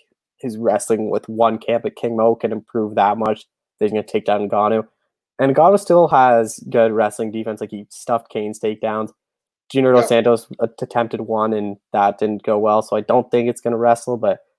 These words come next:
Speaker 1: I wouldn't be surprised if you see Rozenstruik shoot just to see what's there and see if he can get it.
Speaker 2: I don't think he takes him down either. I mean,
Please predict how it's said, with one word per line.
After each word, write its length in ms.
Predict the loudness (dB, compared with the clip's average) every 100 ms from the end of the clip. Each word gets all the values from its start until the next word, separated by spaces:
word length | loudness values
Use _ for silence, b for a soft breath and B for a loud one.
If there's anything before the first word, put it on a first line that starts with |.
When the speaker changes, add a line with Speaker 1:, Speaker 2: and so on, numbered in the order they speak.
| _ 2
Speaker 1:
I 60 |
wouldn't 160 | 4 4
be 80 | 0
surprised 680 | -2 -2 2 4 4 2
if 60 | -4
you 60 | -8
see 440 | -4 -4 -4 -8 _
Rozenstruik 580 | -2 -2 -4 -6 -8 -8
shoot 500 | -8 0 2 2 -2
just 360 | 0 0 -2 -6
to 240 | -4 -4 -8 _ _ _
see 340 | -12 -4 -2 0
what's 260 | -2 -2
there 260 | -2 0 0
and 100 | -2
see 160 | -6
if 60 | -8
he 120 | -8
can 320 | -6 -6 -4
get 160 | -2 -2
it. 240 | -4 -6 _ _ _ _ _ _ _ _ _ -20 _
Speaker 2:
I 80 | 2
don't 140 | 4 2
think 120 | 0
he 40 |
takes 200 | 0 -2
him 80 | 0
down 160 | 0 0
either. 220 | -2 -4
I 40 |
mean, 240 | -6 -8